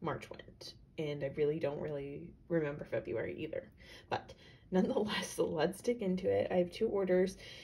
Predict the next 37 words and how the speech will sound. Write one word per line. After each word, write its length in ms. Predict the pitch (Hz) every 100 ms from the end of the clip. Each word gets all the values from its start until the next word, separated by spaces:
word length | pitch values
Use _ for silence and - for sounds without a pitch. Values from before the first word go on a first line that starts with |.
| -
and 120 | 190 180
then 200 | 170 165
I'll 120 | 165
come 280 | - 170 170
back, 400 | 151 151 156 -
um, 480 | 165 156 - - - -
with 260 | 175 147 -
an 100 | 160
order 180 | 143 151
from 240 | 156 151
McPlans 720 | 143 135 - 151 139 143 165 -
pretty 220 | 233 226
soon. 380 | 202 165 170 175 - - - - - - - - - - - -
But 240 | 202 -
I 40 | 170
have 360 | 180 160 160 - - - - -
my 520 | 175 160 160 156 165
Plan 160 | 170 160
With 120 | 165
Me 60 | 160
stickers 360 | - - 247
order 320 | 233 226 220 208
and 200 | 165 165
the 60 |
Leonard 260 | 160 156 156
Designs 340 | 151 - 180 -
order, 280 | - - - - - - - -
which 180 | 185 -
actually 340 | - - 254 247
for 200 | - 196
my 80 |
Leonard 280 | 202 208 208
Designs, 440 | 214 214 - - -
I 60 | 202
need 160 | 208
to 60 | -
throw 300 | - -